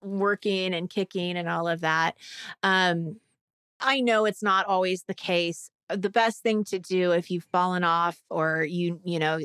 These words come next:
it's been a little while, don't beat yourself up over it. Um, do a review of where the resistance is coming from, tweak the prog-, you know, tweak, tweak the process as you go. And, um,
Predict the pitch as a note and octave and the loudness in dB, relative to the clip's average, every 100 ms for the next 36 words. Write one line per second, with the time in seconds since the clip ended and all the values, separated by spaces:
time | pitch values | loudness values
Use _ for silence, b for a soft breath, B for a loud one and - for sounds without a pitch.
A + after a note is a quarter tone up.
0 | C#3+ F3 E3 - F#3+ F#3+ F3 E3 E3 E3 | -4 -4 -4 -4 -2 0 0 0 0 0
1 | E3 E3 E3+ G#3 G#3 G3+ A3+ G#3+ G#3 F#3 | 2 0 0 0 0 0 -2 -2 -2 -2
2 | F#3 D3+ - D#3 D#3 D#3 D#3+ D#3+ - B | 0 0 0 -2 0 0 0 0 -4 B
3 | B B B - - E3+ E3 D#3+ D#3 D#3+ | B B B -8 -2 0 2 0 -2 -8
4 | - _ - F#3 G#3 A3+ A#3 G#3 A3+ G3+ | -14 _ -10 -2 0 2 2 0 0 0
5 | F#3 F#3 F3+ D3 E3+ F3+ F3 F#3 G3 G3 | 0 2 2 0 0 0 0 0 0 -2
6 | - F#3 - F#3 F#3 G3 - F3 E3+ E3+ | -2 -4 -4 -6 -6 -8 -2 -2 -2 -2
7 | E3 E3 E3 - F#3 - G#3 F#3+ F3 F3 | -2 -2 -4 -4 -4 -6 -6 0 0 -2
8 | - A3+ G3+ E3+ E3 _ - A#3 - _ | -6 -4 -2 -2 -4 _ -4 -4 -4 _
9 | _ - C#4 F4 F4 - A3 G#3+ - G3+ | _ -8 -2 -2 -4 -8 -4 -4 0 0
10 | F#3 - D#3+ F3 F3+ E3+ F3 E3+ E3+ E3 | 0 0 -2 -2 -6 -6 -6 -4 -2 0
11 | E3 D#3+ B B B B _ G3 F#3+ F#3 | 0 -2 B B B B _ 0 2 2
12 | F3+ F3+ F3 F3+ F3 E3 D#3+ F3 | 2 -2 0 0 2 0 -2 -10